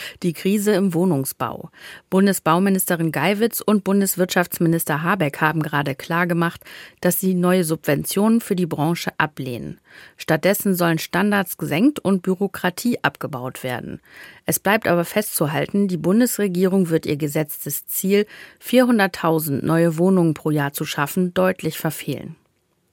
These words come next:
Nach Einschätzung des Kölner Stadtanzeigers könnte das über Bundeskanzler Scholz' politische Zukunft entscheiden.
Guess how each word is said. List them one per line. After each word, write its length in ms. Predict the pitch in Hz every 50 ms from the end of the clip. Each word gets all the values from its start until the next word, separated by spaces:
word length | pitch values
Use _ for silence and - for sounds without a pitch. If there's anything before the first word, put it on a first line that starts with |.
| _ - - - - - - - _ _
Nach 140 | 170 160 151
Einschätzung 560 | - 156 165 - - 170 - - 165 165 156
des 160 | 143 135 -
Kölner 320 | - - 156 151 160 151 147
Stadtanzeigers 920 | - - 180 226 226 - 180 175 151 - - 143 143 - 185 196 - -
könnte 300 | - - 185 202 - 196
das 240 | 170 165 170 - -
über 240 | 151 165 170 170 156
Bundeskanzler 760 | - 165 165 170 170 160 - - - 160 156 - - 175 165
Scholz' 380 | - - 160 143 147 147 - -
politische 600 | - - 165 151 151 - 175 175 - - 185 -
Zukunft 440 | - - 220 - 175 151 - - -
entscheiden. 640 | - 139 147 - - 147 135 127 - - - -